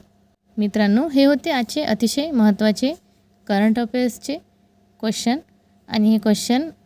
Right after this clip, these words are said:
अगदी तोंडपाठ करून ठेवा. कुठल्याही पेपरमध्ये तुम्हाला याचा नक्कीच फायदा होईल. त्याचप्रमाणे व्हिडिओला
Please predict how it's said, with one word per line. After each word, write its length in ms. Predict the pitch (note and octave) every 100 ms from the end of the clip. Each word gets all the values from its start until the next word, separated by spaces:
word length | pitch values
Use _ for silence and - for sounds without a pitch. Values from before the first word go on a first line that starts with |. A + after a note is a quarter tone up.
| _ _ _ -
अगदी 340 | F#3+ F3+ B3 D#4+
तोंडपाठ 360 | A3 G#3 A3 A3
करून 280 | G#3 G3 G#3+
ठेवा. 220 | A#3 B3+
कुठल्याही 460 | D4+ A3 G#3+ G#3+ D4 -
पेपरमध्ये 460 | G#3 F#3+ G#3 G#3 G3+
तुम्हाला 400 | G#3 G3+ G3+ G#3+
याचा 260 | G#3 A3+ A3
नक्कीच 340 | G3+ - A#3+
फायदा 240 | B3 A#3
होईल. 240 | A#3+ B3+ E4 - _ _ _ _ _
त्याचप्रमाणे 520 | A3+ A3+ C4 C4 C4 E4+ _ _ _ _ _
व्हिडिओला 420 | A3+ A3+ B3+ C#4+